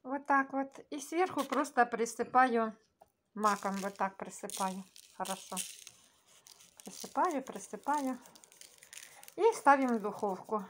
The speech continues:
на двадцать пять-тридцать минут. Э, температура сто семьдесят-сто восемьдесят градусов. Вот уже остывает рулет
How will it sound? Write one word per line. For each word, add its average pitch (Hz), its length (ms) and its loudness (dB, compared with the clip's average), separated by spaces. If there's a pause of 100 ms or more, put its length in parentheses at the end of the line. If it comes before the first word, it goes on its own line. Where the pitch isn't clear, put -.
(1000)
на 247 120 4
двадцать 247 480 6
пять-тридцать 262 680 4
минут. 196 400 -2 (520)
Э, - 260 -12 (240)
температура 240 640 6
сто 233 200 -2
семьдесят-сто 240 600 -4
восемьдесят 202 540 -6
градусов. 190 540 -6 (640)
Вот 220 300 0
уже 196 300 -2
остывает 196 680 4
рулет 196 440 0